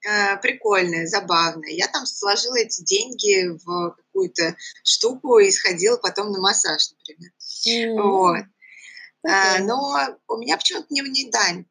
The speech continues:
Speaker 1: <clears throat> Я рассказывала об этом там родителям, э, друзьям, возможно, кому-то. Но вот так, что прям в соцсетях, э,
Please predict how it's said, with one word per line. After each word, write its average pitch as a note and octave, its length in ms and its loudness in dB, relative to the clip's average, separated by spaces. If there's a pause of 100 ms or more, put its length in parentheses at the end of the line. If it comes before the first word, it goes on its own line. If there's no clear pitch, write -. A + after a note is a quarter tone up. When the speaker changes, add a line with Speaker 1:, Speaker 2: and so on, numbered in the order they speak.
Speaker 1:
<clears throat> - 140 -20
Я A#3 380 -2
рассказывала G#3+ 580 -2
об F3+ 100 -4
этом F3+ 260 -6
там F3+ 160 -8
родителям, G3+ 920 -2 (480)
э, F#3+ 120 0
друзьям, F#3 540 2
возможно, G#3+ 460 -4
кому-то. F#3+ 480 -4
Но G3 160 -2
вот A#3 160 -2
так, B3 180 0
что - 160 -2
прям G3+ 240 -2
в G3+ 40 -2
соцсетях, - 840 0
э, G#3 460 -2